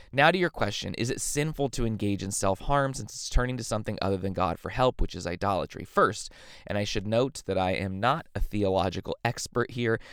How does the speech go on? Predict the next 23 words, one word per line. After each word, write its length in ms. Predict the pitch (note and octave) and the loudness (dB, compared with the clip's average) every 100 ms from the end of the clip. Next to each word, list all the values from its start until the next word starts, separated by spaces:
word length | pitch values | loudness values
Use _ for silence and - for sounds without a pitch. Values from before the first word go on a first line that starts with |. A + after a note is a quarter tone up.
| - - | -2 2
idolatry 640 | C#3 E3 G3+ A3+ G#3+ G#3+ | 4 4 2 0 -2 -2
is 100 | D3 | -2
the 120 | D3 | 0
act 260 | B2 C3+ - | 0 0 -2
of 80 | A2 | -4
worshiping 720 | G2 A2 D#3 - C#3 G#2+ F#2+ | -2 -2 -2 -4 -4 -4 -2
something 400 | - F#2+ F#2 F#2+ | -2 -2 -4 0
other 220 | F2+ F#2 | 2 2
than 180 | F2+ F2 | 0 -2
God, 320 | E2+ E2+ E2+ - - - | 0 0 -2 -8 -18 0
so 140 | D3 | 4
I 60 | E3+ | 4
don't 160 | F#3+ | 4
think 180 | F#3+ A#2 | -2 -4
using 420 | G#2 A#2+ C#3 C#3 | 0 0 0 -2
something 400 | C3+ B2+ B2 A2+ | -2 -2 -2 -2
as 120 | F#2 | -2
a 40 | F#2 | -2
coping 380 | - A2 G#2 G2+ | 0 0 0 -6
skill 280 | - F#2+ | -4 -2
meets 240 | F#2 G2 - | -2 -4 -4
that 200 | F2 - | -4 -2
definition. 640 | F2+ - F2+ G#2 - E2 | -4 -4 -4 -4 -6 -10